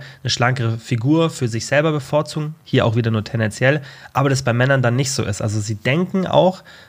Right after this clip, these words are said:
dass Männer das bevorzugen, aber oft ist es dann nicht so. Und das widerlegt halt auch die Annahme, dass Männer extrem dünne Frauen bevorzugen.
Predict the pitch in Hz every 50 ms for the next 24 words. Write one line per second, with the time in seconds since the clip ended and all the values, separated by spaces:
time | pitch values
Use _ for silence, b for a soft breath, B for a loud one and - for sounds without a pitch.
0 | B B - - 131 131 143 143 147 147 135 131 - 135 127 - 143 147 143 -
1 | 143 135 123 117 117 113 - 131 127 - - 135 117 127 123 - - - 113 110
2 | 110 110 107 - - - 104 95 95 98 - B B B B B B B B B
3 | B B 135 123 123 120 113 127 127 - - - 107 120 113 120 113 113 117 113
4 | - 113 104 - 104 - 113 104 101 110 110 110 110 107 - 104 - 113 107 107
5 | 107 107 - 110 - - - - 110 110 107 110 107 104 - - - 107 104 104
6 | 107 107 107 104 101 110 98 - - - - - - - - 90 - -